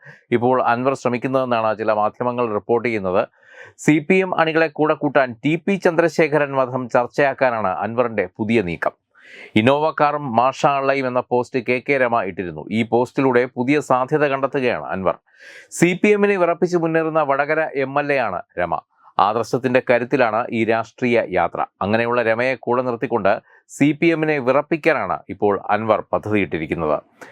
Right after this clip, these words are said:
എന്നാണ് ഈ ചില വിശ്വസ്ത കേന്ദ്രങ്ങളിൽ നിന്നും നമുക്ക്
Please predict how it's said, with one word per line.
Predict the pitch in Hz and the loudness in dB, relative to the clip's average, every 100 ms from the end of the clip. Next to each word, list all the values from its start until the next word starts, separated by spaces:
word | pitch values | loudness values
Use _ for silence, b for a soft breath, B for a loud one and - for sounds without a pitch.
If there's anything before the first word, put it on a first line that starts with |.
| B | B
എന്നാണ് | 123 135 131 113 120 | 2 2 0 -2 -2
ഈ | |
ചില | 113 131 127 | 2 2 2
വിശ്വസ്ത | 107 120 156 151 - | 0 0 0 0 0
കേന്ദ്രങ്ങളിൽ | 147 135 131 135 139 135 | 0 0 0 0 0 -2
നിന്നും | 120 120 113 | -4 -4 -4
നമുക്ക് | 110 117 | -2 0